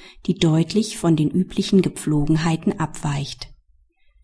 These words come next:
Zettel im Format von sieben Komma fünf mal zehn Komma fünf Zentimeter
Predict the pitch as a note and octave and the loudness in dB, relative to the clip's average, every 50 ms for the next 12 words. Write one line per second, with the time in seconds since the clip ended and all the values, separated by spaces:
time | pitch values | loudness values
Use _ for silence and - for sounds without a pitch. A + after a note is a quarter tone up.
0 | _ _ - - - - F3+ E3+ E3+ - A3+ G#3 - - E3 D#3 - - D3+ D3 | _ _ -14 -10 -4 -2 0 0 2 4 4 6 6 6 4 4 2 0 0 0
1 | C#3+ C#3+ D#3 E3+ E3+ - - - D3+ D3+ D3+ D3+ D3+ E3 F3 - F3+ - - D#3 | 0 2 2 0 0 0 -2 0 0 2 2 2 2 2 4 4 2 2 2 2
2 | D#3 D#3+ D#3 - - - F#3+ G3+ G#3 G#3 - - D#3+ D3 D3+ D3+ D3+ - F3 E3+ | 2 0 0 -2 2 4 4 4 4 4 2 2 2 2 2 0 2 2 4 4
3 | E3+ E3 - E3+ E3 D3+ D#3 - - E3+ E3 D3+ - - - E3 D#3+ D#3+ D#3+ F#3+ | 4 4 2 2 2 2 0 0 0 0 0 0 0 -4 -2 0 0 2 2 4
4 | F3+ F3+ F3 E3+ E3+ F3+ F3+ E3+ | 4 6 4 4 4 2 2 0